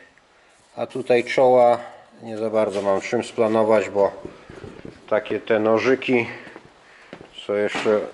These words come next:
od strugarki miałem, o, próbowałem go przeostrzyć,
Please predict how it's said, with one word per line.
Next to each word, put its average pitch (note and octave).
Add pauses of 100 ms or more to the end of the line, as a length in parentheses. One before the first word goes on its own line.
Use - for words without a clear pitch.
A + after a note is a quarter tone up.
(680)
od G#2+
strugarki -
miałem, G#2+
o, G2 (420)
próbowałem A#2+
go A2
przeostrzyć, A#2